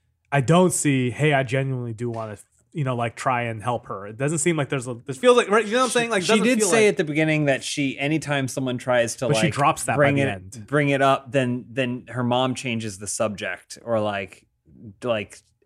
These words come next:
Speaker 2: is avoiding. She just wants to drink and make other people feel guilty, and then when anyone
Speaker 1: Which is an
Speaker 2: confronts her, she
Speaker 1: interpretation, sure,
Speaker 2: Well, yeah,
Speaker 1: right?
Speaker 2: yeah.
Speaker 1: Like, it
Speaker 2: Hmm.
Speaker 1: doesn't feel, but
Speaker 2: Yeah.
Speaker 1: my, my, my point being is it doesn't feel, doesn't necessarily feel like it's coming from that place, which is, again,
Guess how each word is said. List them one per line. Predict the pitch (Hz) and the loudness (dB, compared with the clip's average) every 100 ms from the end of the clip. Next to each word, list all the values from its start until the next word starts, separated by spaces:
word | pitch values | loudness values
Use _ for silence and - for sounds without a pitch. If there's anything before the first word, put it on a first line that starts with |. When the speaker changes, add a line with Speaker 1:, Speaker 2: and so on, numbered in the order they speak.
| - | -2
Speaker 2:
is | 135 | 0
avoiding. | 120 101 131 131 123 113 104 | 0 0 2 4 2 0 -4
She | - | -4
just | 139 143 | -2 0
wants | 156 147 - | 0 -2 -4
to | 120 | -10
drink | 107 127 127 120 - _ _ _ _ _ | -4 -2 -4 -6 -14 _ _ _ _ _
and | 127 117 107 107 101 | -2 0 0 -2 -2
make | 120 117 | -4 2
other | 120 120 | 2 2
people | 117 117 113 | -4 -6 -6
feel | - 113 101 | -4 -4 -4
guilty, | 104 101 - 104 98 | -6 -6 -8 -8 -8
and | 95 110 | -8 -8
then | 107 104 107 | -6 -8 -6
when | 113 110 | -6 -6
anyone | 110 110 110 | -6 -6 -4
Speaker 1:
Which | 143 | -2
is | 156 | -2
an | 165 | 0
Speaker 2:
confronts | 156 - | 0 0
her, | |
she | 185 | 0
Speaker 1:
interpretation, | - 131 113 101 101 | 0 -2 -4 -6 -12
sure, | 110 - 147 | -14 -4 4
Speaker 2:
Well, | 139 | 4
yeah, | 117 | 4
Speaker 1:
right? | 107 104 | 2 2
Speaker 2:
yeah. | 98 | 0
Speaker 1:
Like, | 143 | 0
it | |
Speaker 2:
Hmm. | 135 | 0
Speaker 1:
doesn't | 170 160 | 0 -2
feel, | - - 180 156 | -8 -8 -8 -2
but | 190 | 0
Speaker 2:
Yeah. | 110 104 | 0 0
Speaker 1:
my, | 185 | 0
my, | 165 175 | -2 -2
my | 170 | -2
point | - 240 180 | 0 0 2
being | 160 | 0
is | 143 | 0
it | |
doesn't | 131 175 151 | -4 -4 -6
feel, | - 156 143 | -6 -6 -6
doesn't | 156 135 135 | -6 -6 -8
necessarily | 127 123 - 277 151 110 | -10 -10 -2 0 0 -2
feel | - 127 | -6 -8
like | 110 | -8
it's | 107 | -12
coming | - 113 | -12 -12
from | 104 104 | -16 -18
that | 95 | -18
place, | - 98 - | -20 -18 -4
which | 165 | -4
is, | 156 | -2
again, | 143 120 | -4 -4